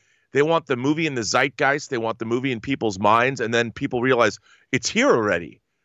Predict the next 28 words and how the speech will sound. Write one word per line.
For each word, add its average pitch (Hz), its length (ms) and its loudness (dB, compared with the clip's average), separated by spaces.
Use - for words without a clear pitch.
I've 107 100 -6
gotta 127 200 0
sign 139 240 -2
up 147 120 -6
for 156 100 -4
H 160 200 -6
B 180 80 -4
O 196 100 -2
Max, 214 460 -6
or 104 80 -2
I'm 110 80 0
gonna 120 180 -4
go 143 120 2
to 151 80 -4
the 147 100 -6
theater." 139 540 0
And 123 140 -2
if 139 140 -2
they 139 100 2
had 123 120 2
waited 147 420 -2
six - 340 -4
months 165 300 -2
like 120 180 0
a 117 60 -2
normal 120 340 0
theatrical 127 600 0
release, 104 480 -2